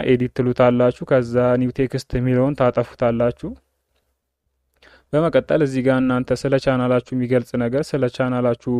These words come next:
የሚሆን ነገር የሆነ ጽሁፍ ትጽፋላችሁ። እናንተ የፈለጋችሁትን፣ እኔ ይሄንን ለምሳሌ ጽፌያለሁ።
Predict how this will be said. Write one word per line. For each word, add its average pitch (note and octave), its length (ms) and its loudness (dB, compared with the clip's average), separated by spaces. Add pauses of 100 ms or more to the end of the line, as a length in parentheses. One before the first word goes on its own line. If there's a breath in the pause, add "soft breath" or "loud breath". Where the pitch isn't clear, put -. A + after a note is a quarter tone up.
(560 soft breath)
የሚሆን C3 300 2
ነገር B2+ 280 2
የሆነ D#3 360 2
ጽሁፍ C3 300 0
ትጽፋላችሁ። C3 640 0
እናንተ B2 280 -2
የፈለጋችሁትን፣ C3 680 0
እኔ F3+ 140 -4
ይሄንን C3+ 340 -2
ለምሳሌ B2 520 0
ጽፌያለሁ። B2+ 560 -2